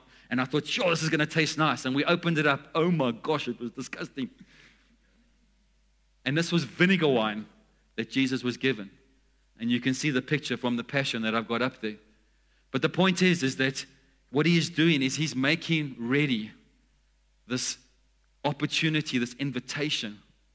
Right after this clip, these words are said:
He is taking on our sin so that we could be reconciled back to the Father. And it's simply by believing that we walk in this. It is finished.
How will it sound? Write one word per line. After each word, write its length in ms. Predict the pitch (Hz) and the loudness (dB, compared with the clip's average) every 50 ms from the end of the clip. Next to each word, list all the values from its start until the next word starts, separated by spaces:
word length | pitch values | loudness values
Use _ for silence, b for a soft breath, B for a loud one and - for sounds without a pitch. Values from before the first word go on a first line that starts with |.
| _ _ _ _ _ _ _ _ _ _ _ | _ _ _ _ _ _ _ _ _ _ _
He 160 | _ - 131 135 | _ -2 0 0
is 120 | 135 - | 0 -2
taking 440 | - - - 160 165 165 - 156 147 | -4 -2 0 0 0 0 0 0 2
on 140 | 135 143 143 | 2 2 2
our 140 | 139 127 | 0 0
sin 440 | 127 - - - 170 165 127 113 107 - - b b b b b | -2 -2 -2 -2 0 0 -2 -2 -6 -10 -14 b b b b b
so 380 | - - - - 143 139 143 127 | -10 -8 -6 -4 -2 -2 0 0
that 220 | 123 123 110 104 | -2 -4 -4 -2
we 320 | 113 120 120 117 110 107 - - _ _ _ _ _ _ | 0 2 2 2 0 -4 -10 -16 _ _ _ _ _ _
could 140 | - - 110 | -12 -8 -4
be 120 | 98 120 120 | 0 0 2
reconciled 560 | 113 120 120 - 123 120 - 123 117 110 95 | 0 0 -2 -4 -8 -8 -4 -2 -2 -2 -2
back 180 | 120 117 - - | -4 -4 -4 -6
to 80 | - | -10
the 100 | 107 107 | -8 -8
Father. 460 | 107 - - 120 120 113 101 101 104 - b b b b b b b | -8 -4 -2 -2 -2 -2 -4 -8 -12 -14 b b b b b b b
And 100 | 113 120 | -8 -6
it's 120 | 123 - | -6 -4
simply 600 | - - - 160 160 156 - 139 139 127 123 120 - - _ _ _ _ _ _ | -4 -2 -2 -2 -2 -2 -2 0 0 0 -2 -4 -8 -20 _ _ _ _ _ _
by 120 | - 117 113 | -4 -2 0
believing 520 | 104 110 110 123 151 165 120 110 101 98 - _ _ _ _ _ - | 0 0 2 2 2 0 -2 -4 -10 -12 -16 _ _ _ _ _ -12
that 140 | 110 - - | -10 -6 -4
we 80 | 120 117 | -4 -2
walk 280 | 107 120 131 - - | 0 0 -2 -2 -2
in 120 | 139 127 113 | -4 -4 -4
this. 280 | 104 - - - - _ _ _ _ _ _ _ _ _ _ _ _ _ _ _ _ _ _ _ _ _ _ _ _ _ _ _ _ _ _ _ _ - - _ - - - - - _ _ _ _ _ _ _ _ _ _ _ _ _ _ _ _ _ _ _ _ _ _ _ _ _ _ _ _ _ _ _ _ - | -6 -8 -10 -12 -14 _ _ _ _ _ _ _ _ _ _ _ _ _ _ _ _ _ _ _ _ _ _ _ _ _ _ _ _ _ _ _ _ -20 -20 _ -20 -20 -20 -20 -20 _ _ _ _ _ _ _ _ _ _ _ _ _ _ _ _ _ _ _ _ _ _ _ _ _ _ _ _ _ _ _ _ -4
It 120 | 123 131 | -2 -2
is 140 | 123 120 - | -2 -4 -6
finished. 380 | - 135 120 110 98 - - | -6 -6 -6 -4 -4 -6 -8